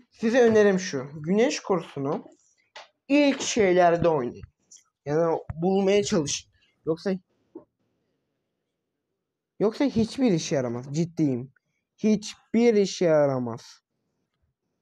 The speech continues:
Güneş kursu. Çünkü güneş kursunu aktive edebilmek için yirmi beş tur beklememiz gerek. Güzel. Öldürümüz,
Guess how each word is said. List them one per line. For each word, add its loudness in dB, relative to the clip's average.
Güneş -2
kursu. -4
Çünkü -2
güneş 2
kursunu 0
aktive -2
edebilmek 2
için -4
yirmi 2
beş 2
tur -4
beklememiz -2
gerek. -4
Güzel. -6
Öldürümüz, -2